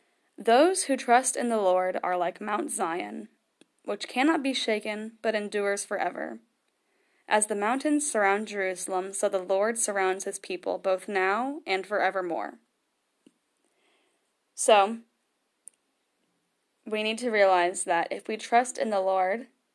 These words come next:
our foundations will not be shaken. If we make God our foundation, we will be okay.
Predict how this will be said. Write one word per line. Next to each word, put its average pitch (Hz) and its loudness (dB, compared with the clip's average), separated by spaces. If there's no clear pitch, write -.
our 202 4
foundations 202 -2
will 185 2
not 170 0
be 180 -6
shaken. - -6
If 190 -6
we 233 2
make 226 0
God 226 4
our 202 6
foundation, 208 -4
we 214 0
will 202 -4
be 196 -2
okay. - -4